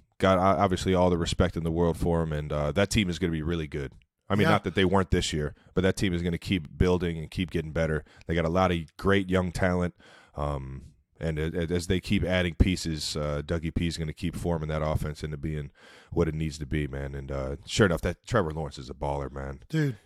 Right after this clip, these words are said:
Speaker 2: couldn't
Speaker 1: He
Speaker 2: agree
Speaker 1: is
Speaker 2: more,
Speaker 1: a,
Speaker 2: man.
Speaker 1: he is a absolute baller, and, uh, I hate to say it, but we finally gave him his first loss on Saturday.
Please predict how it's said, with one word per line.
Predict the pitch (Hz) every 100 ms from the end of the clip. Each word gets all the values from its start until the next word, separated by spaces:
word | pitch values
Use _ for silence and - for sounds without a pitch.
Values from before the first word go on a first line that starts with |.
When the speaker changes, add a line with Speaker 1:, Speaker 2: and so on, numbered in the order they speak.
| _ _
Speaker 2:
couldn't | - 269
Speaker 1:
He | 180
Speaker 2:
agree | 147
Speaker 1:
is |
Speaker 2:
more, | 160 71
Speaker 1:
a, |
Speaker 2:
man. | 69 127 120 -
Speaker 1:
he | 87
is | 85 80
a | 73 -
absolute | 80 76 78 78 67
baller, | 71 73 71
and, | - 73 71 71
uh, | 71 71 - _ _ _ -
I | 71 76
hate | 87
to | -
say | - 82
it, | 78
but | 78
we | 73
finally | 80 78 76
gave | 73 76
him | 73 71 -
his | 76 73
first | - 78 -
loss | 78 71 67 - - _ -
on | 67 69
Saturday. | 80 67 64 62